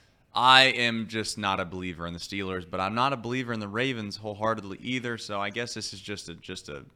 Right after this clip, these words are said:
this is just a guess, a guess. This is a guess game for me. Um, I don't really love this. I'm gonna take the Ravens though. That's, that's the pick that I'm gonna go with, and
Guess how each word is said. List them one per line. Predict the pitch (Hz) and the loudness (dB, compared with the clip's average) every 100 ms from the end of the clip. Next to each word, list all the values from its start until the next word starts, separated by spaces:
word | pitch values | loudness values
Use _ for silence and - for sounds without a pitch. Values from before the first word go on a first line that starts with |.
| _ | _
this | 95 92 | -12 -12
is | 85 | -14
just | 87 - | -14 -12
a | 85 | -12
guess, | 85 107 113 | -4 -4 -4
a | 113 | -8
guess. | 85 - 117 147 - - - _ _ - _ - - _ _ - | -10 -4 0 0 -2 -6 -12 _ _ -20 _ -20 -20 _ _ -4
This | 180 | 0
is | 208 | 4
a | |
guess | 185 214 214 | 8 8 8
game | 175 156 | 4 4
for | 131 | 2
me. | 147 156 127 113 | 0 0 0 0
Um, | 120 131 131 131 131 | 6 8 8 8 6
I | - | 4
don't | 156 156 | 2 2
really | 147 | 0
love | 139 151 127 | 4 4 4
this. | 143 139 - | 0 0 0
I'm | 131 143 | 0 0
gonna | 135 | -2
take | 139 131 - | -2 -2 -2
the | |
Ravens | 107 98 85 87 | 0 0 -2 -10
though. | 82 - - _ _ _ _ _ _ _ _ _ - | -14 -18 -20 _ _ _ _ _ _ _ _ _ -14
That's, | 104 - | -12 -10
that's | - 110 - | -10 -10 -12
the | - | -14
pick | 104 95 - | -12 -12 -12
that | 90 | -10
I'm | 90 90 | -10 -10
gonna | 85 | -10
go | 90 110 | -6 -4
with, | 104 104 - - 95 | -4 -6 -10 -18 -12
and | 95 95 95 92 92 92 90 | -8 -6 -8 -8 -8 -10 -12